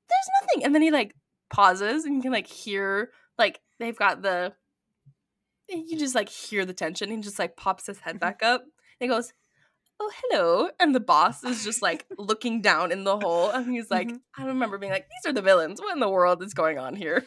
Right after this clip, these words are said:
Speaker 1: <laughs>
Speaker 2: That was one of my favorite comedic scenes in the entire thing,
Speaker 1: Yeah,
Speaker 2: 'cause
Speaker 1: I
Speaker 2: it's just,
Speaker 1: laughed out
Speaker 2: you,
Speaker 1: loud.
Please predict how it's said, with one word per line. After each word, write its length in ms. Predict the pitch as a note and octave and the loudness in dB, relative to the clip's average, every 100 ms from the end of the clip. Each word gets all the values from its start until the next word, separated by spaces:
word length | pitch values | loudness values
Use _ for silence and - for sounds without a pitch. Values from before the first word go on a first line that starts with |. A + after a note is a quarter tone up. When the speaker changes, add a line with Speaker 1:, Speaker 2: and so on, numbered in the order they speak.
| - | -6
Speaker 1:
<laughs> 760 | - - - - - - F3+ - | -20 -20 -14 -14 -10 -12 -8 -4
Speaker 2:
That 200 | G#3 G#3 | -4 -4
was 200 | A3 G#3+ | -8 -6
one 120 | G#3 | -6
of 60 | |
my 100 | G#3 F#3+ | -6 -8
favorite 600 | - - F#3+ F3+ G3 - | -12 -6 -4 -2 -6 -10
comedic 420 | - F#3+ F3+ - | -14 -12 -10 -8
scenes 320 | - E3 E3 | -8 -8 -10
in 60 | D#3+ | -10
the 100 | E3 | -10
entire 400 | D#3+ F3 F3+ F3+ | -8 -6 -6 -4
thing, 240 | F#3+ C4 | -4 2
Speaker 1:
Yeah, 80 | B3+ | 4
Speaker 2:
'cause 100 | G3 | 4
Speaker 1:
I 40 | |
Speaker 2:
it's 140 | C4+ C4 | 4 2
just, 140 | A3+ | 6
Speaker 1:
laughed 280 | G3+ G#3 - | 6 6 0
out 160 | F3+ | 0
Speaker 2:
you, 20 | D#3+ | 0
Speaker 1:
loud. 380 | D3 D3 F3 | 0 -2 -6